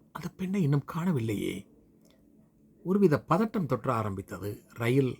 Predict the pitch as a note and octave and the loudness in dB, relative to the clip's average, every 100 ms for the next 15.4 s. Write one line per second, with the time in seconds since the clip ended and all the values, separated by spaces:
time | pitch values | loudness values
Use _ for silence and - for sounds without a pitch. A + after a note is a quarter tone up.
0 | _ C3+ B2 B2 A2+ A2 - G#2 G2+ G2 | _ 0 2 2 0 -2 -4 -6 -4 -6
1 | - G#2 G2 - - _ - - - - | -8 -12 -12 -14 -18 _ -20 -20 -12 -4
2 | D3+ E3+ D3+ - - A#2 A2 - A#2 G2+ | -2 0 -2 -4 -8 -6 -6 -4 -4 -2
3 | G#2 G#2 F#2+ - _ _ _ _ _ - | -2 -4 -6 -12 _ _ _ _ _ -20
4 | - C3+ C3+ C#3+ C3 A2 G2+ G#2+ A#2+ G2+ | -14 -12 -8 -4 -2 -2 -4 -4 -4 -6
5 | G2+ - - C3+ E3+ G#2+ - _ - - | -10 -14 -10 -6 -6 -8 -16 _ -20 -20
6 | - - _ _ _ - G#2 A#2 G#3 A3 | -20 -20 _ _ _ -10 -4 -2 0 -2
7 | C3 C3+ B2+ B2 G#2+ G2 - - F3 - | 0 0 0 -4 -6 -6 -6 -8 -10 -16
8 | - - A#2+ E3 A3 - _ - - - | -20 -14 -6 -4 -6 -10 _ -12 -12 -14
9 | D#3+ D#3 C#3 A2+ A2+ - - E3 F3+ D3+ | -8 -4 -2 -2 -4 -4 -4 0 -2 -2
10 | A#2+ A2+ A#2 G#2+ - A2+ - A2+ G#2+ - | -2 -2 -2 -2 -4 -8 -8 -10 -8 -10
11 | - - - _ _ - - - _ - | -12 -14 -16 _ _ -20 -20 -20 _ 2
12 | F3 A3+ - D#3+ E3 D3+ C#3 B2+ B2 B2 | 6 6 4 0 0 0 0 2 2 2
13 | - A#2 G2+ B2 C3+ - A2+ A2+ A2+ G#2+ | 0 -2 0 0 0 -2 -2 0 0 0
14 | - G#2+ B2+ B2+ A#2 G#2+ G#2 - G#2+ A2+ | -4 -8 0 2 2 0 -4 -6 -6 -4
15 | A2+ G#2+ B2+ F#3+ | -4 -4 -6 -10